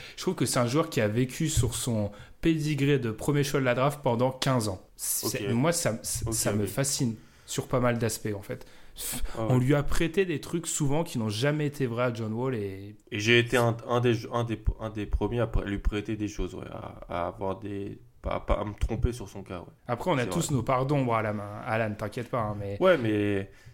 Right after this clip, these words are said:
Speaker 2: c'est, c'est vrai que, euh, c'est intéressant le fait du pédigré de premier choix de draft. C'est valable pour pas mal de joueurs.
Speaker 1: Enfin, il a quand même, je trouve qu'il a vécu sur ça quand même pendant pas mal de temps et sur
Speaker 2: Ouais.
Speaker 1: des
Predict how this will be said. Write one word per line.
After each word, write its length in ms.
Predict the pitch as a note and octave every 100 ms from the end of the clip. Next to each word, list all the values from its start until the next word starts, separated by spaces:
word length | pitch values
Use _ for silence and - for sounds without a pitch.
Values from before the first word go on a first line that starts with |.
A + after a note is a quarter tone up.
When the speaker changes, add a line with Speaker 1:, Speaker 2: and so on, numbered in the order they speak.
| -
Speaker 2:
c'est, 260 | - - - - - -
c'est 240 | - A2+
vrai 300 | G#2 C3+ D#3+
que, 120 | -
euh, 720 | B2+ C#3 C3 A2+ G#2 G2+ F#2+ -
c'est 180 | - -
intéressant 420 | A#2 B2 A#2+ D3+
le 100 | C3+
fait 160 | A2 B2
du 120 | A2+
pédigré 500 | - G#2+ G#2+ G#2 A#2
de 80 | A#2
premier 300 | - A2 G#2
choix 180 | - G#2+
de 60 |
draft. 220 | G#2 G#2 -
C'est 380 | - A2+ G#2 G#2
valable 340 | G#2+ A#2 B2
pour 140 | -
pas 120 | - A2
mal 160 | A2+
de 100 | G#2+
joueurs. 300 | G#2 G2 F2 - _
Speaker 1:
Enfin, 100 | A2
il 60 | G#2+
a 40 |
quand 120 | G2+ D#3+
même, 80 |
je 60 | D3+
trouve 160 | - D#3+
qu'il 120 | A#2+
a 60 | G#2+
vécu 280 | A#2 A2+ B2+
sur 240 | - -
ça 120 | E3+
quand 120 | -
même 320 | C3 B2+ A2+ A2 -
pendant 280 | B2 A2+ A2
pas 280 | - D3+ C#3
mal 160 | C3+
de 120 | C3 B2
temps 220 | D3+ E3+ - - -
et 100 | C3
sur 240 | B2+ E3
Speaker 2:
Ouais. 120 | C#3 G#2
Speaker 1:
des 520 | C3 B2+ B2+ B2